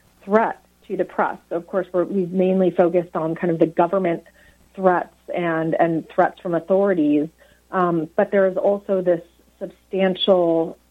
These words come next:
existential economic challenge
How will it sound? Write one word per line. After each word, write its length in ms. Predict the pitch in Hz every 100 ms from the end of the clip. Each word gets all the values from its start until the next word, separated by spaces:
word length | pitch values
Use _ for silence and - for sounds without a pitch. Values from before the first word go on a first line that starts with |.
| -
existential 1040 | 175 - 185 - 170 165 175 170 - - -
economic 800 | 175 175 165 165 - - - - _ _ _ _ -
challenge 600 | 208 190 190 160 175 190